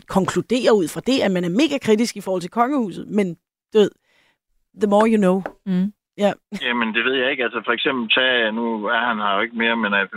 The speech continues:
Speaker 3: Møller, for eksempel, altså operaen, som han har givet, øh, til København eller til Danmark i det hele taget. Men, men for eksempel, hvis, hvis, hvis nu det havde været den anden, der var ved magten, og han ikke brød sig om, om, om vedkommende, eller, altså, det er jo ikke for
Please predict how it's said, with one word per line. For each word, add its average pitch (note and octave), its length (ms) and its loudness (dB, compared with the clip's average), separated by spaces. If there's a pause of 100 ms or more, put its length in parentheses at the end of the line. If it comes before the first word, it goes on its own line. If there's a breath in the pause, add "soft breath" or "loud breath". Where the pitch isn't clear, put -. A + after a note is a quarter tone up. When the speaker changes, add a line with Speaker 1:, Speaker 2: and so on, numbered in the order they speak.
Speaker 3:
Møller, A#2+ 280 0
for G2+ 80 -2
eksempel, G2 420 -2 (280)
altså A2+ 180 -2
operaen, G#2 600 0
som G#2 140 -4 (100)
han G#2 60 0
har G2+ 180 0
givet, G#2+ 300 -2 (200)
øh, F2+ 200 -6
til - 240 -6
København G2 480 0
eller F2 160 -2
til F2+ 160 -10
Danmark F#2+ 380 0
i E2+ 40 -14
det F2 160 -20
hele G#2 120 -12
taget. F#2+ 240 -2 (1120 loud breath)
Men, B2 280 -4
men A#2 100 -2 (120)
for B2 120 -2
eksempel, C3 360 -2 (100)
hvis, A2 120 -2 (140)
hvis, A2+ 220 0
hvis A2 140 0 (100)
nu D#3+ 120 -2
det F3+ 120 -2
havde B2+ 180 -4
været G#2 160 -4
den G#2 80 -6
anden, C#3+ 260 -6
der A#2 160 -2
var G2 160 -2
ved G2 60 -4
magten, A2+ 380 -2
og G#2 60 -2
han G#2+ 100 0
ikke B2 180 -6
brød G#2 160 0
sig A2+ 120 0
om, A2+ 260 -2 (100)
om, A#2+ 80 0 (200)
om A#2+ 80 0 (260)
vedkommende, A2+ 460 -2
eller, F#2+ 180 0 (200)
altså, G#2+ 140 -10
det G2+ 80 -8
er G#2 80 -2
jo G#2+ 60 -2
ikke - 140 -8
for C3+ 80 -2